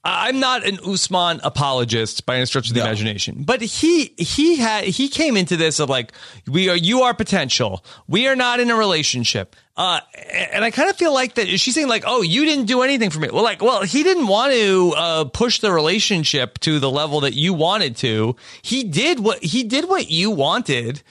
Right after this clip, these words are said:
Speaker 1: Uh, I understand, you know, you're upset about this other thing, but, you know, to say that, you know, he has not reciprocated anything, uh, to you in this relationship,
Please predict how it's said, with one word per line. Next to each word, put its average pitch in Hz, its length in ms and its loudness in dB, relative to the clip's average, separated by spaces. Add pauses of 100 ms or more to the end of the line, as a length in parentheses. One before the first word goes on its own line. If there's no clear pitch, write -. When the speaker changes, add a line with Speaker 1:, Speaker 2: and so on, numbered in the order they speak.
(240)
Speaker 1:
Uh, 165 60 -2 (120)
I 185 200 0
understand, 247 520 0
you 180 140 2
know, 175 80 2
you're 170 240 2
upset 196 320 0
about 165 200 -2
this 135 140 -6
other 180 200 -2
thing, 107 340 -2 (260)
but, 135 340 -2 (220)
you 156 140 -2
know, 113 180 -4 (200)
to 170 100 -6
say 247 180 0
that, 185 180 -4
you 170 100 0
know, 135 120 0
he 190 220 0
has 160 240 0
not 165 260 -2
reciprocated 147 920 -2
anything, 113 680 0
uh, 117 680 0
to - 140 -2
you 123 480 2
in 123 100 0
this 120 220 -2
relationship, 123 720 -2